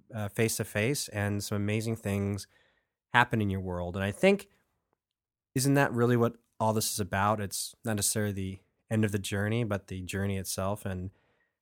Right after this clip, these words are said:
this is one of those little magic moments where how cool it was to meet somebody just really kind of randomly. And yes, it works. So I would encourage you to socialize and to engage and to try to meet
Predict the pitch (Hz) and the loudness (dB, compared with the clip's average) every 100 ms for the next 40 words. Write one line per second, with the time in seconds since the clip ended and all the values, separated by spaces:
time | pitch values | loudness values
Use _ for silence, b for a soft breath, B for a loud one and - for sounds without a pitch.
0 | - 104 104 107 104 101 101 110 107 104 | -6 -4 0 0 2 0 -4 -2 0 2
1 | 104 107 - 107 127 101 95 - 92 90 | 2 0 0 2 2 0 -4 -6 -6 -6
2 | - 113 - 170 180 92 95 98 110 - | -4 -6 0 2 2 0 -2 -4 -6 -8
3 | 113 110 104 107 139 - 107 95 95 101 | -4 -2 0 0 0 -2 -2 -2 -2 -2
4 | 113 - _ - 113 - _ _ 110 143 | -4 -8 _ -8 -6 -6 _ _ -2 2
5 | 113 92 117 107 95 110 139 101 92 98 | 2 0 -2 0 2 4 4 2 -2 -6
6 | b b b b - 117 139 190 - - | b b b b -4 2 4 2 0 -6
7 | _ - 120 135 175 - - - - - | _ -8 -2 2 2 0 -8 -8 -8 -4
8 | 101 117 123 123 117 - _ - 127 - | 0 2 4 2 0 -6 _ -8 -8 4
9 | 143 127 107 95 - 107 101 98 - - | 6 6 2 -2 -4 -4 -2 -2 -4 2
10 | 120 - 104 95 90 90 - 107 98 - | 2 2 -2 -2 -4 -10 -8 -4 -4 -6
11 | 107 98 98 b b 104 101 110 113 107 | -6 -6 -8 b b -4 0 2 2 2
12 | 98 92 - 107 98 98 87 - 95 92 | -2 -8 -12 -8 -6 -6 -8 -8 -8 -8
13 | - 104 101 101 110 110 | -4 -2 -2 -2 -2 -2